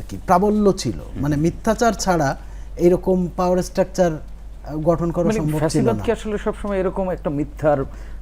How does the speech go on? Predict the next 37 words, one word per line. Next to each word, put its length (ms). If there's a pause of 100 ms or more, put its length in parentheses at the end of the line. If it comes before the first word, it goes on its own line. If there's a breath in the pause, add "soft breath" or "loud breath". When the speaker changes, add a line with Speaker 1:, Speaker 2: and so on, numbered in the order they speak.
Speaker 2:
বা 160
একটা 200
ফানুস, 480
একটা 180
বানানো 360
গল্পের 380
উপরে 260
দাঁড়ায়? 280
Speaker 1:
প্রত্যেকটা 260
Speaker 2:
পৃথিবীর 180
Speaker 1:
ফ্যাসিবাদের, 600
হ্যাঁ, 120
আলাদা 380
আলাদা 240
চরিত্র। 540 (120)
Speaker 2:
এ-, 40
Speaker 1:
আমাদের, 340
Speaker 2:
এই 60
Speaker 1:
হ্যাঁ। 160
Speaker 2:
ফ্যাসিবাদী 460
আচরণটা, 480
Speaker 1:
এই, 60
এই 60
Speaker 2:
চরিত্রটা 340
Speaker 1:
আমাদের 300
Speaker 2:
কি 60
ছিল? 80
Speaker 1:
এইখানকারটার 580
চরিত্র 300
Speaker 2:
এই 60
উ-, 40
Speaker 1:
আলাদা। 360
Speaker 2:
উন্নয়ন, 360 (440)
উন্নয়নের 540
এই 220
Speaker 1:
এটা 220 (260)
একদম 420